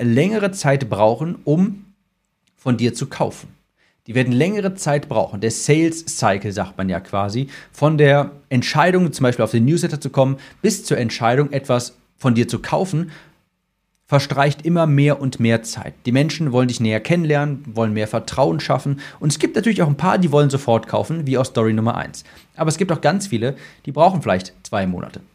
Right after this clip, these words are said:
fünf Monate, zwei Jahre, fünf Jahre. Und jetzt die Frage, bist du bereit, so lange durchzuhalten? Natürlich bist du das. Natürlich musst du das. Wir machen hier, <laughs> wenn's einfach wäre, hieße es Fußball, nicht Selbstständigkeit.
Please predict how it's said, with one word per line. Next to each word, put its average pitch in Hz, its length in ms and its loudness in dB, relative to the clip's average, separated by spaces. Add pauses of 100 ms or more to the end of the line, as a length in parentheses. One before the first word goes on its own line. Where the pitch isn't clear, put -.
(180)
fünf 170 240 0
Monate, 95 360 -8 (380)
zwei - 240 0
Jahre, 147 420 0 (200)
fünf - 240 -4
Jahre. 73 320 -6 (380)
Und 135 60 -8
jetzt 180 140 -2
die 170 80 0
Frage, 147 420 -2 (280)
bist - 180 -6
du 214 100 2
bereit, 135 420 2
so 139 300 0
lange 135 400 0 (880)
durchzuhalten? 160 760 0 (580)
Natürlich 143 460 2
bist 113 160 -6
du 104 40 -6
das. - 160 -8
Natürlich 190 520 4
musst 214 280 4
du 135 60 2
das. 101 240 -4
Wir 117 80 -2
machen 160 280 2
hier, 165 180 0 (180)
<laughs> - 200 -6
wenn's 170 260 4
einfach 180 380 0
wäre, 170 200 2 (160)
hieße 180 240 4
es 165 140 0
Fußball, 202 380 -2
nicht 127 180 -2
Selbstständigkeit. 95 760 0